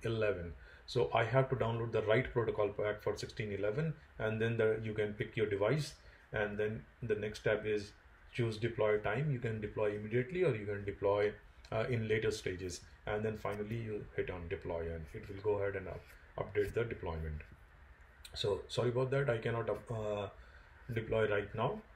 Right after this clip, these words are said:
uh, but I will probably cover it in another video, a very quick video. Connector, this is the piece I would like to show you.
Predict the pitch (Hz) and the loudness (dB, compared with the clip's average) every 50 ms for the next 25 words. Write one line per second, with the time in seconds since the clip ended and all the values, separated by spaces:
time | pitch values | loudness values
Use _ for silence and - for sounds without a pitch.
0 | - - - - - 101 101 98 98 98 98 95 - - - - - - - - | -20 -20 -12 -6 -4 -2 0 0 0 -2 -4 -6 -10 -16 -20 -20 -20 -20 -20 -20
1 | - - - - - 110 104 98 - - - 110 107 104 101 104 104 107 120 - | -20 -18 -18 -8 -4 -2 -2 -2 -4 -4 -2 0 2 2 2 0 -2 -4 -6 -2
2 | - 120 104 98 101 101 - - 98 98 95 98 90 92 92 95 92 87 80 - | 0 0 0 0 -2 -2 0 0 2 2 2 0 -2 -2 -6 -8 -8 -10 -10 -8
3 | - 110 101 92 87 85 87 87 87 90 90 82 92 101 - - 90 92 82 - | -4 -4 -2 -2 -4 -6 -6 -6 -6 -6 -6 -4 -4 -4 -2 -2 -4 -4 -6 -4
4 | - 101 - - 95 90 80 82 82 85 85 - - - - - - - - - | -4 -4 -4 -4 -6 -6 -6 -4 -6 -6 -8 -10 -14 -18 -18 -18 -18 -18 -20 -20
5 | - - - - 139 160 151 - 170 165 160 160 131 123 120 - - 131 123 123 | -20 -4 0 2 2 2 2 2 2 2 2 0 0 0 0 0 2 2 0 0
6 | - - 117 113 - - - - 110 107 104 104 104 104 101 101 - - 107 - | 0 -2 -4 -4 -4 -4 0 2 2 2 2 2 0 0 0 0 -2 -6 -6 -2
7 | - 113 107 107 107 113 110 | 0 0 0 0 -2 -4 -6